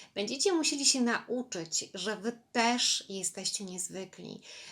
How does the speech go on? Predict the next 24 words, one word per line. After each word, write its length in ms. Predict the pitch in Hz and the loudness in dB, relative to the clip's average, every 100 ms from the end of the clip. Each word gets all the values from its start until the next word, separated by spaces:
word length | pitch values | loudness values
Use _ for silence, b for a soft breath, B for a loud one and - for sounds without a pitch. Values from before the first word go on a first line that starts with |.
| - | -4
że 320 | 196 220 214 | 0 2 0
wy 240 | 190 220 | -2 -2
dorastacie 680 | - 220 220 220 247 254 254 | 0 2 2 2 2 2 2
do 100 | 220 | 0
tej 200 | 214 196 | -2 -4
relacji, 760 | 185 180 165 - - - - - | -4 -2 -4 -2 -6 -6 -12 -10
że 520 | 175 185 190 180 180 220 | -4 -2 -2 -2 -2 -2
właśnie 360 | 208 226 214 - | -2 -2 -4 -6
was 520 | 196 190 247 302 294 - - | -14 2 6 8 6 -2 -6
trzeba 320 | - 196 208 | -4 -2 -4
podkręcić, 920 | - 202 - 233 240 254 285 - - | -4 -10 -6 2 4 4 2 -2 -4
ten 200 | 170 170 - _ _ _ 202 | -6 -8 -10 _ _ _ -6
potencjometr 1040 | 208 208 202 - 247 254 220 185 - 180 | -4 -4 -2 2 6 6 4 0 -6 -10
wpatrywania 880 | - - 214 214 220 208 277 294 254 | -8 -2 -2 0 0 4 4 4 2
się 200 | - 208 | 2 2
w 80 | 208 | 4
siebie 300 | - 262 277 | 2 4 0
i 180 | - 220 | 0 0
zauważania 1300 | 226 - 214 202 208 196 240 285 349 269 180 160 B B B B B | 2 0 0 0 0 2 6 6 6 4 2 -4 B B B B B
tych 240 | - 254 - _ | -2 -2 -4 _
dobrych, 680 | 277 302 277 285 285 - - - - | 4 4 4 2 0 -4 -10 -8 -6
e, 240 | 220 214 | -6 -4
stron 440 | - - 302 247 | -4 -2 0 2
siebie, 540 | 214 - 180 165 170 | 4 4 2 -6 -10